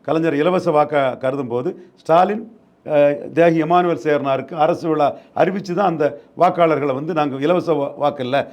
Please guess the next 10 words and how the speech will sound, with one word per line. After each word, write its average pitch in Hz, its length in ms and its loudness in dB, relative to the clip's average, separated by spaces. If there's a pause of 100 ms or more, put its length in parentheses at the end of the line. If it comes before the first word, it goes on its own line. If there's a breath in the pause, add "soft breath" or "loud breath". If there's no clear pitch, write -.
(100)
உங்களே 170 300 0
மதிக்கன்னு" 165 520 0
அதை 143 220 0
பண்ணாரு. 117 440 -8 (320 soft breath)
அதே 170 200 2
மாதிரி 175 300 0 (240 loud breath)
இந்து 180 240 -2
நாடார்களை 165 640 2
வந்து 160 300 -4
ஸ்டாலின், 156 500 0